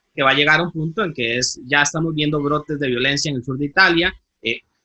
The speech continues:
a ver, con la realidad italiana, que es muy diferente y tiene mucho, un poco más de tiempo que la que tal vez la de Argentina y Costa Rica.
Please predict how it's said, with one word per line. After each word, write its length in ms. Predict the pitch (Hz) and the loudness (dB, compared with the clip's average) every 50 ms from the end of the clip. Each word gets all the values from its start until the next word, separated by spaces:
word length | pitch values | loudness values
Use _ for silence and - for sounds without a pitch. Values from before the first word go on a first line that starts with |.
| _ 123 - | _ -14 -4
a 120 | - 123 123 | 0 2 4
ver, 140 | 127 110 - | 4 2 0
con 100 | 117 113 | -4 -4
la 140 | 113 113 110 | -4 -4 -2
realidad 400 | 107 117 113 110 110 113 127 139 | 0 0 0 0 2 2 2 2
italiana, 500 | 143 135 - 117 127 143 143 139 123 113 | 2 0 0 0 2 2 2 2 2 0
que 60 | - 113 | -4 -4
es 160 | 107 - - | -6 -6 -4
muy 180 | 131 120 123 | -2 -2 -2
diferente 460 | 135 147 131 131 131 135 139 135 139 165 | -2 -2 -2 -2 -2 -2 -2 -4 -4 -6
y 80 | 147 | -4
tiene 220 | - 127 123 131 135 | -2 -2 0 0 -2
mucho, 180 | 131 123 123 | -2 -4 -6
un 80 | 117 110 | -6 -6
poco 220 | 123 123 123 135 | -8 -6 -4 -2
más 160 | 127 127 127 | 0 0 0
de 80 | 127 123 | -2 -4
tiempo 340 | 123 135 127 123 123 123 113 | -4 -4 -4 -4 -6 -8 -10
que 100 | - 110 | -10 -10
la 120 | 104 101 | -10 -10
que 100 | - _ _ | -14 _ _
tal 160 | - 104 104 113 | -16 -14 -10 -6
vez 100 | 120 123 | -4 0
la 140 | 131 131 | 2 2
de 100 | 127 117 | 2 2
Argentina 400 | 110 110 113 110 104 - 123 127 | 0 -2 -6 -8 -10 -6 -4 -4
y 60 | 123 - | -4 -6
Costa 240 | 127 - - 127 151 | -8 -10 -12 -8 -4
Rica. 260 | 190 185 - - 107 | -4 -4 -4 -6 -10